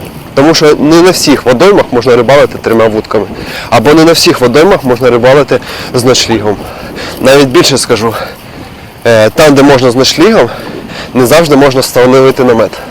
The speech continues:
Якось так. А якщо ви бажаєте поїхати на ночну риболовлю, то це також додаткова функція,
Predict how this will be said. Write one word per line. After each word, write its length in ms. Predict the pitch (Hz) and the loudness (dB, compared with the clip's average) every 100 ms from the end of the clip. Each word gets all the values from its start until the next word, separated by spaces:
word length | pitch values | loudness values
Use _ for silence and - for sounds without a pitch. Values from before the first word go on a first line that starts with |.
| - - - - - - - | -18 -18 -20 -20 -20 -20 -6
Якось 300 | 110 120 139 | -4 -2 -2
так. 180 | 117 104 - - | 0 -2 -4 -2
А 60 | 110 | 0
якщо 220 | 123 175 | 2 2
ви 60 | 156 | 2
бажаєте 380 | 135 143 135 | 2 2 2
поїхати 320 | 147 143 135 139 | 2 0 2 2
на 120 | 139 | 2
ночну 240 | 143 190 | 2 2
риболовлю, 460 | 185 143 135 110 104 - - - - - - - | 2 4 4 2 -2 -8 -20 -18 -18 -18 -20 -8
то 80 | 131 | -2
це 100 | 196 | 0
також 240 | 180 160 | 2 2
додаткова 460 | 151 147 135 160 151 | 2 2 2 2 2
функція, 480 | - 143 - 175 | 2 0 2 0